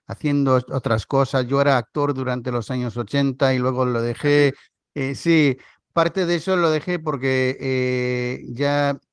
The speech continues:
Speaker 1: no aguantaba el rechazo y lo de tener que ir a un casting y, y depender de otra persona y nunca se sabe.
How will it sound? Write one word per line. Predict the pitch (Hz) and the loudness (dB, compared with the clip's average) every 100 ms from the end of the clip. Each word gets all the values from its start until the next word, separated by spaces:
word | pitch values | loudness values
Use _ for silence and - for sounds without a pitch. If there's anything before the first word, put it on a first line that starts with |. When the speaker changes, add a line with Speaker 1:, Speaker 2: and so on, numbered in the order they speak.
| - | -14
Speaker 1:
no | 151 139 143 | -6 -2 2
aguantaba | 151 135 143 117 139 139 | 2 4 0 2 4 4
el | 139 127 | 2 0
rechazo | 127 117 139 135 - 131 120 - | -4 -2 0 -2 0 0 0 -4
y | 127 | -6
lo | 123 123 | -2 -2
de | 120 120 | -2 -4
tener | - 131 135 127 | -2 -2 -2 -2
que | 135 127 127 | 0 0 0
ir | 127 131 | 0 2
a | 127 | 2
un | 127 120 | 0 -4
casting | 139 135 127 - 143 139 131 _ _ _ - | -2 -2 -2 0 2 2 -2 _ _ _ -8
y, | 123 123 135 | -6 -4 -4
y | 123 | 0
depender | 131 127 139 135 147 143 | 0 2 2 4 4 4
de | 139 | 2
otra | 135 143 131 | 2 0 -2
persona | 135 123 156 156 156 | -2 -2 -2 0 2
y | 143 | 0
nunca | 139 135 | -2 -2
se | 127 127 | -4 -4
sabe. | 110 156 151 151 | 0 2 4 2